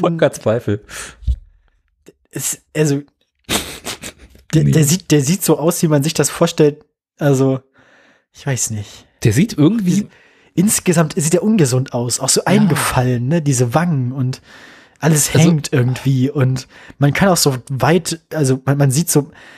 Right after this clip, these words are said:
Speaker 2: man sieht den Schatten von seinen gegelten Haarsträhnen, die seine Glatze
Speaker 1: <laughs>
Speaker 2: verdecken sollen.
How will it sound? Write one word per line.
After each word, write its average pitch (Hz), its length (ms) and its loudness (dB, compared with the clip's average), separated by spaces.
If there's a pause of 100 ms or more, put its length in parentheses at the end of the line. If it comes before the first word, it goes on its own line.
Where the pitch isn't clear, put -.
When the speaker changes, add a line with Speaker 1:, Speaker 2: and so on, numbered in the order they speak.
(140)
Speaker 2:
man 139 120 4
sieht 160 300 2
den 143 120 2
Schatten 220 500 0
von 143 240 -2
seinen 139 280 2
gegelten 139 600 0
Haarsträhnen, 131 880 -4
die 135 120 -4
seine 131 440 2
Glatze 139 340 2
Speaker 1:
<laughs> - 0 -
Speaker 2:
verdecken 117 360 0
sollen. 120 340 -2